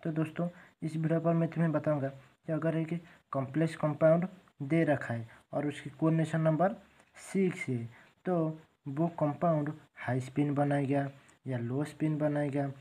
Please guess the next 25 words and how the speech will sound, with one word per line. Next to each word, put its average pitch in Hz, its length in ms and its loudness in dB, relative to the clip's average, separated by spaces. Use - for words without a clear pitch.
inner 139 280 0
orbital 160 400 0
complex 160 420 -2
बनाएगा 156 480 2
या 143 220 0
outer 127 320 2
orbital 160 380 -2
complex 151 420 -4
बारे 143 200 0
में 139 140 -2
बनाएगा, 135 380 -2
वही 135 220 0
बारे 135 240 2
में 151 160 -2
इस 143 140 -2
video 135 260 0
पर 180 160 0
बातें 156 300 2
करेंगे। 113 380 -4
दोस्तों, 160 480 2
मैंने 156 320 0
इस 180 240 -6
channel 165 260 6
का 170 140 2
नाम 170 300 4